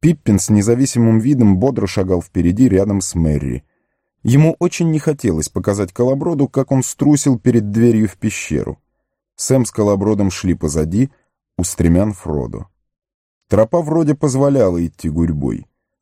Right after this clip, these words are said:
Однако уже через несколько минут пришлось остановиться. Пиппин вылетел из-за близкого поворота, как ошпаренный. За ним в припрыжку несся Мерри.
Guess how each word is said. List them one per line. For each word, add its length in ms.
Однако 400
уже 220
через 280
несколько 460
минут 320
пришлось 480
остановиться. 800
Пиппин 400
вылетел 540
из-за 260
близкого 460
поворота, 440
как 220
ошпаренный. 720
За 180
ним 160
в 120
припрыжку 560
несся 420
Мерри. 460